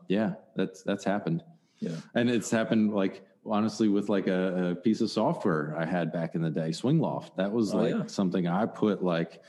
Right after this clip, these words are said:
Speaker 1: thirties of thousands of dollars into, and literally just had to pay that back myself because it didn't make its own, it didn't make money back. I had developers in Pakistan build it for me. So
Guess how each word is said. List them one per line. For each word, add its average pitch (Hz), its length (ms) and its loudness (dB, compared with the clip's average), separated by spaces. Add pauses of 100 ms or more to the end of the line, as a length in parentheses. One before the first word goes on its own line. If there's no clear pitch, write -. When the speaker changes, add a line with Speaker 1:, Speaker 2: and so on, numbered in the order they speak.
(1200)
Speaker 1:
thirties 117 580 4
of 107 180 2
thousands 117 580 2
of 113 100 4
dollars 123 500 4
into, 87 600 2
and 101 440 2
literally 110 500 4
just 117 180 0
had 113 140 2
to 117 80 4
pay 101 440 0
that 117 220 2
back 113 280 0
myself 175 580 2
because 98 240 4
it 104 120 2
didn't 117 240 4
make 117 200 2
its 120 160 2
own, 117 640 0
it 117 100 -2
didn't 127 160 4
make 120 180 2
money 110 180 2
back. 143 400 -2 (220)
I - 60 0
had 98 160 0
developers 107 580 2
in 95 80 0
Pakistan 113 580 0
build 131 220 2
it - 60 -14
for 131 180 0
me. 151 140 0
So 98 380 0